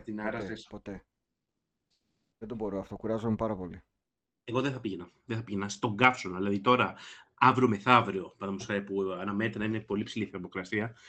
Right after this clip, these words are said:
Speaker 1: το να πάω στη θάλασσα, το θεωρώ, δηλαδή σκέφτομαι και τη διαδρομή,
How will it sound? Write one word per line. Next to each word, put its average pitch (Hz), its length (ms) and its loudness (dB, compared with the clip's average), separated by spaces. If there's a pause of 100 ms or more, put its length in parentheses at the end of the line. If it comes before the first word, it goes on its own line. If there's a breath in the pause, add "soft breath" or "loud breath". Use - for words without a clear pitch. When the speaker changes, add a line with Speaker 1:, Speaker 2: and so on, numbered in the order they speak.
(340 loud breath)
Speaker 1:
το 117 120 0
να 107 200 0
πάω 139 440 0
στη - 240 -8
θάλασσα, 113 600 -2
το 127 140 -12
θεωρώ, 117 300 -4
δηλαδή 135 200 -4
σκέφτομαι 175 380 -2
και 202 140 -8
τη 147 60 -6
διαδρομή, 127 640 -2